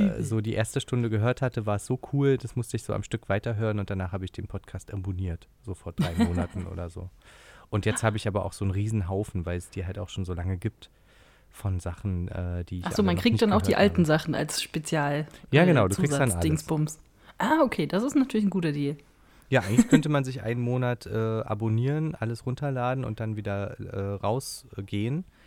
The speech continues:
Speaker 1: Das machen auch einige Leute immer wieder, aber ich mache das nicht, weil ich das,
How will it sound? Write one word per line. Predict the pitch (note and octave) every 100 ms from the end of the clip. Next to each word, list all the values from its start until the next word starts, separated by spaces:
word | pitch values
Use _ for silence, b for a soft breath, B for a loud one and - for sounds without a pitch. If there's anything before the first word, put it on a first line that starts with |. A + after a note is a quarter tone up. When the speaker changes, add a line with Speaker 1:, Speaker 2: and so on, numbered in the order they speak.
| b -
Speaker 1:
Das | G#2+
machen | A#2 C#3
auch | G#2 F#2
einige | - G2 G#2 G2+
Leute | F#2+ G#2 -
immer | G#2+ A2 G#2
wieder, | G#2+ A#2+ -
aber | F#2 F#2+
ich | F2+ -
mache | F#2 -
das | F#2 F2+ -
nicht, | G2 - -
weil | G#2+ E2+ E2+ F2 B B B B B -
ich | A#2+ -
das, | F2 - -